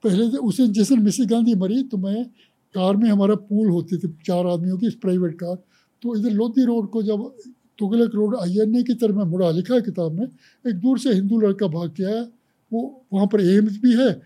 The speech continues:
आईएनए ब्रिज भी है, तो लड़का हमारी गाड़ी के आगे खड़ा हो गया, मैं आगे बैठा था, हमारे आगे, कहता, "सब इधर से मत जाइए, we used to go towards आईएनए side।"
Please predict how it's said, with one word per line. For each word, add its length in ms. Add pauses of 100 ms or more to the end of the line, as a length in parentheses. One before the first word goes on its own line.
(200)
आईएनए 360
ब्रिज 280
भी 120
है, 100
तो 380
लड़का 400
हमारी 280
गाड़ी 240
के 140
आगे 160
खड़ा 200
हो 120
गया, 100
मैं 140
आगे 220
बैठा 280
था, 180 (480)
हमारे 280
आगे, 220
कहता, 520
"सब 220
इधर 180
से 120
मत 220
जाइए, 320 (220)
we 240
used 220
to 80
go 140
towards 280
आईएनए 380
side।" 240